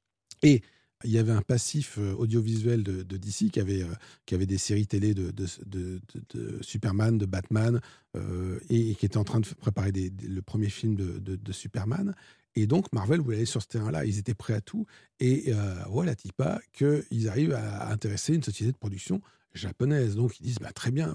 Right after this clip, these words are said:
faites une série, euh, avec nos personnages. » Et les Japonais disent, « Bah, d'accord, mais on va l'adapter à notre public. » Ce qui, au demeurant, n'est pas idiot,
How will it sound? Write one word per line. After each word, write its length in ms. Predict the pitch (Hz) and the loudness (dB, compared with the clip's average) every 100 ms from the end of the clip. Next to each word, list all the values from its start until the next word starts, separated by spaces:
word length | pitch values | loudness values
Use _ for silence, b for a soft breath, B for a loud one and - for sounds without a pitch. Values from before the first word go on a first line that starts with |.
| - | -2
faites 180 | 127 | -2
une 100 | 117 | 0
série, 380 | 104 101 117 135 | -2 0 2 4
euh, 120 | 104 95 B B - | 2 0 B B -4
avec 280 | 101 113 | 0 0
nos 120 | 104 101 | 0 -2
personnages. » 560 | - - 95 135 170 | -4 -6 -2 0 0
Et 180 | 117 110 | 2 2
les 140 | 104 | 2
Japonais 320 | 101 101 107 156 | 0 -2 0 0
disent, « 180 | 117 104 | -2 -4
Bah, 120 | 98 | -6
d'accord, 320 | 95 - 185 | -6 0 0
mais 60 | 117 | 0
on 80 | |
va 100 | 87 | -2
l'adapter 500 | 95 92 95 - - | -6 -6 -10 -2 2
à 60 | 143 | 2
notre 180 | 95 90 | 0 -4
public. » 400 | 107 113 226 - - _ _ _ _ - - | -4 -2 -2 -4 -20 _ _ _ _ -12 -8
Ce 80 | - | -2
qui, 80 | 101 | 0
au 40 | |
demeurant, 320 | 95 95 90 | 2 2 2
n'est 80 | 107 | 0
pas 120 | - | 0
idiot, 280 | 87 104 254 | -6 -2 -2